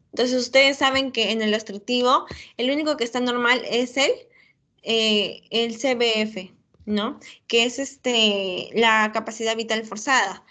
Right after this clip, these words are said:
En-, entonces, si esto me, si el bef uno me lo ponen como normal, entonces esta es la falsa. Así que acuérdense, el bef uno en el obstructivo disminuido, capacidad vital forzada normal,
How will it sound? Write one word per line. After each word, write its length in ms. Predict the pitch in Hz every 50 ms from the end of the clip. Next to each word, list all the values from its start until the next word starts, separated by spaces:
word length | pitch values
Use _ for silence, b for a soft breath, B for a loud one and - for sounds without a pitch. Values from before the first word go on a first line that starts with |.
| B B B B B B
En-, 300 | 220 240 240 226 214 - _ -
entonces, 540 | - 233 233 240 240 254 269 262 277 277 277
si 320 | - - - 254 247 247
esto 240 | 269 285 294 - 320
me, 380 | 302 277 254 220 208 - - 214
si 180 | - 262 240
el 120 | 233 233 226
bef 260 | 262 285 285 - 320
uno 240 | 302 294 269 254 233
me 120 | 220 202
lo 140 | 202 202 202
ponen 240 | 226 226 240 240 240
como 180 | 240 226 220
normal, 460 | 214 214 208 220 226 233 262 320 - -
entonces 440 | - 220 220 226 208 214 208 - -
esta 300 | - 233 254 254 - 247
es 60 | 240
la 120 | 233 208 208
falsa. 440 | - - 208 190 156 - - - - _ _ _ _ _ _ B B B B B B B B
Así 320 | 202 214 214 254 254 240 247
que 140 | 254 247
acuérdense, 800 | 240 - - 226 214 240 233 214 208 185 185 190 - 185 - - _ -
el 160 | - - 233 233
bef 280 | 254 277 294 294 -
uno 380 | 311 302 302 294 294 294 302 294
en 120 | 277 247
el 100 | 226 208
obstructivo 580 | 220 220 - 214 208 214 247 247 254 269 285 294
disminuido, 800 | 269 214 220 214 214 196 190 190 196 196 190 190 185 175 - - B B B B B B
capacidad 500 | - 214 220 220 208 226 233 233 233 247
vital 340 | 240 240 226 226 214 233 226
forzada 540 | 226 214 214 - 247 233 240 247 269 285
normal, 640 | 247 - 196 190 190 196 208 202 196 185 175 - -